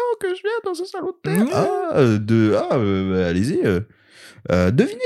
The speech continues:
Speaker 1: devinez, bon, bah, allez-y. Ah, ah, ok, d'accord. Mais, euh,
Speaker 2: Ouais, ciao, ouais, ouais.
Speaker 1: c'est des petits tricks,
Speaker 2: Hmm.
Speaker 1: mais, euh, mais oui, tu vois, ça s'apprend.
Speaker 2: Mais est-ce que toi aussi, c'est pas, euh, ce que tu disais tout à l'heure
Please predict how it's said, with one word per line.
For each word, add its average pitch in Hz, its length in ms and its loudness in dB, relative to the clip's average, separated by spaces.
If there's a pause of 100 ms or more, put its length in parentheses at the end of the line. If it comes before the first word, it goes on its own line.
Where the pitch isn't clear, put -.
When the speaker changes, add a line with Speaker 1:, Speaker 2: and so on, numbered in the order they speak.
Speaker 1:
devinez, 392 240 -2
bon, 185 260 4
bah, 90 140 0
allez-y. 247 400 -2 (200)
Ah, 359 220 -6 (680)
ah, 196 220 -4
ok, 160 180 -8
d'accord. 147 400 -6 (380)
Mais, 95 420 2
euh, 76 120 -2 (1600)
Speaker 2:
Ouais, 120 100 6 (160)
ciao, 117 140 2 (160)
ouais, 104 80 -4
ouais. 95 280 -4
Speaker 1:
c'est - 160 0
des 110 60 2
petits 117 180 -6
tricks, - 300 -2 (240)
Speaker 2:
Hmm. 123 280 4
Speaker 1:
mais, 101 180 4
euh, 90 720 2
mais 101 120 2
oui, 120 240 0
tu 107 100 -4
vois, 98 80 2
ça 98 120 -4
s'apprend. 95 340 -8 (460)
Speaker 2:
Mais 131 140 4
est-ce 135 120 4
que 208 100 2
toi 170 180 2
aussi, 165 180 -2
c'est 127 140 -2
pas, 135 260 0 (420)
euh, 101 680 -4 (840)
ce - 100 -2
que 131 80 4
tu - 120 0
disais 127 220 2
tout 123 140 0
à - 20 4
l'heure 143 380 2